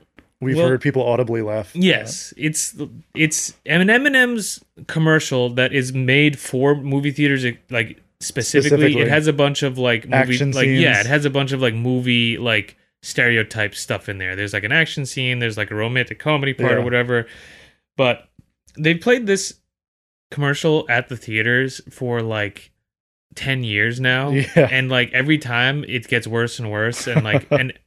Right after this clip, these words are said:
Speaker 2: every time I go, there is a handful of people that chuckle at what are supposed to be the funny parts. And again, this ties back into what I was originally saying, where, like,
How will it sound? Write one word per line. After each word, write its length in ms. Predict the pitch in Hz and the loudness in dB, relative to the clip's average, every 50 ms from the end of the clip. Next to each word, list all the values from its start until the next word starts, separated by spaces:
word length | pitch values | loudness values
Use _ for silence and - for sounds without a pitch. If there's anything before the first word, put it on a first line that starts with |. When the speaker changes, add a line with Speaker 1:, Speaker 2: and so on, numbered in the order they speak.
| _ _ | _ _
Speaker 2:
every 260 | 139 175 190 226 226 | -2 0 0 0 -2
time 280 | 180 165 170 180 180 165 | -2 -2 -2 0 0 0
I 100 | 143 147 | 0 0
go, 440 | 143 127 120 117 120 131 147 160 - - - - - - - | 0 0 0 2 2 2 0 0 -2 -6 -14 -20 -20 -4 0
there 160 | 135 135 135 | 2 4 4
is 180 | 135 135 127 - | 4 2 0 -4
a 100 | 120 110 | -6 -6
handful 400 | 101 135 139 139 139 135 139 131 | -2 -2 -2 -2 -2 -2 -2 -4
of 80 | 117 | -2
people 240 | - 135 123 123 123 | -4 -6 -4 -2 0
that 160 | 120 104 - | -2 -2 -2
chuckle 540 | - - 123 117 - - 135 131 131 123 - - | -4 -6 -6 -6 -4 -4 -4 -4 -4 -4 -4 -2
at 240 | 113 110 113 - - _ _ - | 0 0 0 -2 -6 _ _ -6
what 160 | 127 127 117 | -4 -2 -2
are 60 | 110 | -2
supposed 400 | 101 - - 110 120 127 151 151 - | -4 -6 -6 -4 -2 -2 -2 -2 -2
to 40 | |
be 80 | 151 151 | -2 -2
the 100 | 139 139 | -2 -2
funny 260 | - - 147 143 147 | -4 -4 -4 -4 -4
parts. 320 | 147 - 147 147 151 - 151 | -2 -2 -2 -2 0 -2 -2
And 80 | 139 | -4
again, 280 | 135 131 151 156 160 151 | -2 2 2 2 2 2
this 140 | 147 135 - | 0 -2 -4
ties 260 | - - 208 220 185 | -4 -4 -2 -2 0
back 200 | 180 175 180 175 | 0 0 0 0
into 140 | 175 170 156 | -2 -2 -2
what 100 | 151 143 | 0 0
I 40 | |
was 140 | 127 120 110 | 0 0 -2
originally 380 | 104 101 107 110 120 120 120 117 | -2 -4 -4 -4 -4 -6 -6 -6
saying, 340 | - - 131 123 123 123 117 | -6 -6 -4 -4 -4 -2 -2
where, 120 | 113 113 | -2 -2
like, 300 | 110 107 101 95 - - | 0 0 -2 -2 -4 -10